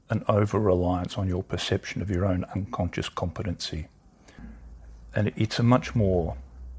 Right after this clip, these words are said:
considered approach to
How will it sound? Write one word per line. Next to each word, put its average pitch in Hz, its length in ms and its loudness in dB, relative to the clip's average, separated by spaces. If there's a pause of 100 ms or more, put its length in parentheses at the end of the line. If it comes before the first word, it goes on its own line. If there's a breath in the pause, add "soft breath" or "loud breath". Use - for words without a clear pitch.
(460)
considered 104 600 0
approach - 720 -2 (140)
to 78 540 -2